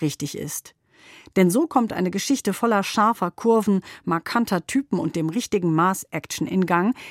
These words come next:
die einem den schönsten Spätsommerlesespaß bereitet.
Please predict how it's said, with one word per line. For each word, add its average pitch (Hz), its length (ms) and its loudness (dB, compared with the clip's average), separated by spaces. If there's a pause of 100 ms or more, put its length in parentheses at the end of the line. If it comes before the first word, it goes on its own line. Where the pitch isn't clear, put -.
(120)
die - 80 0
einem 208 280 4
den 208 160 2
schönsten 269 580 2
Spätsommerlesespaß 156 1200 -2
bereitet. 156 640 -6